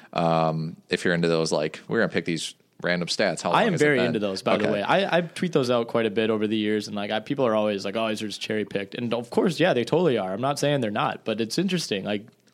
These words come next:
Speaker 2: especially when you get a comp like that, a shooting guard compared to Olajuwon.
Speaker 1: Yeah, it helps you get a feel for, like, just other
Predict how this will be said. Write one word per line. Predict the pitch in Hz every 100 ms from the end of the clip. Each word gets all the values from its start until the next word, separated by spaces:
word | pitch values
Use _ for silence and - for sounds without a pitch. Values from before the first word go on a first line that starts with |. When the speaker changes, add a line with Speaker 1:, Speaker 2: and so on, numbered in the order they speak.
| _ -
Speaker 2:
especially | - 175 180
when | 185 156
you | 139
get | 123
a |
comp | - 127 120
like | 104
that, | 113 107 92 -
a |
shooting | - 127 120
guard | 117 104 101 98
compared | - 107 113
to | 104
Olajuwon. | 101 101 101 98 95 - -
Speaker 1:
Yeah, | 113 87
it | 101
helps | 139 143
you | 113
get | 101
a |
feel | - 90 85
for, | - 85
like, | 78 73 - - _ - - 127 - 90 -
just | - - -
other | 95 90 82 78